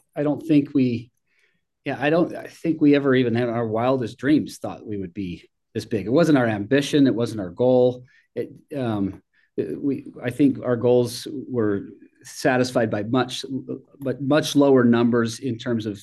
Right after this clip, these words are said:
dollars and success and those sorts of things. We,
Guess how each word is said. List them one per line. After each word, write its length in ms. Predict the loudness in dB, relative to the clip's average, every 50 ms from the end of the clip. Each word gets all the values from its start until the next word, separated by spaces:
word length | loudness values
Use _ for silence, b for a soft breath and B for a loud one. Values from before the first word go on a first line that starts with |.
| _ -6
dollars 460 | -2 0 2 4 4 4 4 2 0
and 120 | -2 -6 -8
success 580 | -8 -12 -14 -8 -6 -4 -4 -4 -6 -6 -10
and 160 | -10 -8 -6 -6
those 200 | -6 -6 -6 -8
sorts 200 | -10 -12 -12 -16
of 80 | _
things. 280 | -10 -8 -8 -6 -6 -6
We, 200 | -6 -8 -8